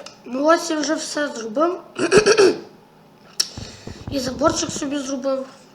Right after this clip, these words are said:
Для кур собі так зробив. Може, знайду десь яйце, сюди кину, може, вдруг мені попадеться.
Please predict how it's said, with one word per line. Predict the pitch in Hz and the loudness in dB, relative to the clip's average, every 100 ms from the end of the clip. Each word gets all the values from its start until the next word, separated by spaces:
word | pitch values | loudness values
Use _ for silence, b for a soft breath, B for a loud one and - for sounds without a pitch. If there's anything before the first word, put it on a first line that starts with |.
| - - - _ _ _ - - - - - _ - - - - - - - - - - - - - - | -20 -20 -20 _ _ _ -20 -20 -20 -20 -20 _ -16 -16 -14 -14 -8 -10 -10 -20 -20 -20 -20 -20 -12 -8
Для | - - 254 - | -4 -4 -4 -4
кур | 320 - | -4 -4
собі | - 254 277 269 | -8 -6 -6 -4
так | 269 262 | -6 -8
зробив. | 247 262 254 262 262 B B B B _ _ - | -8 -6 -2 -4 -6 B B B B _ _ -12
Може, | 254 269 | -6 -6
знайду | 254 262 262 247 254 | -4 -6 -6 -4 -4
десь | 254 240 | -4 -4
яйце, | 240 247 247 - 269 | -6 -4 -4 -4 -8
сюди | 262 254 240 | -6 -8 -8
кину, | 247 262 262 254 | -8 -6 -6 -6
може, | 247 254 240 | -6 -6 -6
вдруг | 226 214 254 254 - | -10 -10 -8 -8 -8
мені | 247 226 | -10 -10
попадеться. | - 214 - 262 254 - - | -14 -14 -4 -2 -2 -8 -12